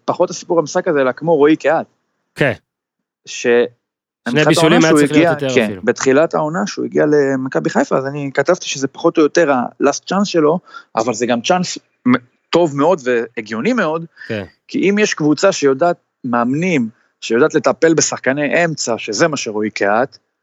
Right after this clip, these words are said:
Speaker 1: זה מכבי נתניה, והשינוי הזה ליהלום, שם אותו במקום, שכן מנצל את היכולת הצ-, הצטרפות שלו, כן מנצל את האינטליגנציה שלו, תשמע, הוא לא מהיר,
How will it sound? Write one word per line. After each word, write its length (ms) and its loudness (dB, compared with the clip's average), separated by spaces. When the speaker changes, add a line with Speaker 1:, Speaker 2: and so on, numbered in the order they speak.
Speaker 1:
זה 120 -2
מכבי 340 0
נתניה, 520 -4
והשינוי 380 0
הזה 180 2
ליהלום, 680 0
שם 260 0
אותו 160 0
במקום, 580 2
שכן 380 0
מנצל 300 0
את 80 -4
היכולת 380 0
הצ-, 240 -18
הצטרפות 500 -2
שלו, 460 0
כן 160 2
מנצל 280 -4
את 100 -4
האינטליגנציה 580 -2
שלו, 480 0
תשמע, 140 -8
הוא 140 0
לא 120 4
מהיר, 540 0